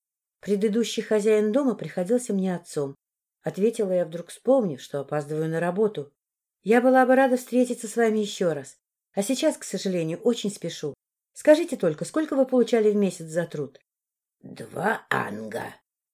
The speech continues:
"Тогда, может быть, вы продолжите здесь работать?" с надеждой спросила я, понимая, что сама не справлюсь с садом. Да и хотелось расспросить старика об отце,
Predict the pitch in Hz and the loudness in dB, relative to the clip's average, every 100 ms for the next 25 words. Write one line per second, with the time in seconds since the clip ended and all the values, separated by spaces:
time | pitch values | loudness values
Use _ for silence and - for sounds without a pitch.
0 | _ _ _ - 247 330 320 311 294 285 | _ _ _ -2 2 4 4 2 0 -2
1 | 269 302 302 262 330 226 202 170 160 160 | -2 2 4 4 4 2 0 -4 -6 -2
2 | 190 165 160 156 - _ - 180 175 180 | -2 0 -2 -4 -12 _ -10 -6 -4 -4
3 | 175 170 180 180 - 160 151 156 _ _ | -6 -8 -6 -6 -4 -4 -4 -6 _ _
4 | _ 240 262 320 302 - 254 247 240 320 | _ 2 4 4 2 0 2 4 4 4
5 | 320 262 - 240 175 165 - 175 156 135 | 2 0 0 0 2 -2 -4 -4 -4 -4
6 | 135 _ _ _ _ _ - 165 240 - | -12 _ _ _ _ _ -2 6 6 8
7 | 285 339 330 302 233 214 208 208 262 254 | 0 0 -2 -2 -4 -2 0 0 -2 -2
8 | - 208 202 240 226 240 240 - 165 143 | 2 2 2 0 2 -2 -2 -4 -4 -4